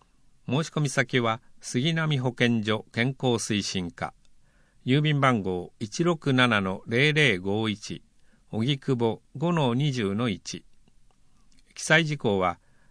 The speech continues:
住所、氏名、振り仮名、生年月日、年齢、性別、電話番号、希望健診名です。はがきは一人一枚。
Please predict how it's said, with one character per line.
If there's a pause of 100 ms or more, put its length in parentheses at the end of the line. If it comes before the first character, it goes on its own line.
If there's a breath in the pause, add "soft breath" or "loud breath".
(180)
住
所、
氏
名、
振
り
仮
名、 (340)
生
年
月 (160)
日、 (480)
年
齢、 (220)
性
別、 (420)
電
話
番
号、 (580)
希
望
健
診
名
で
す。 (1120)
は
が
き
は
一
人
一
枚。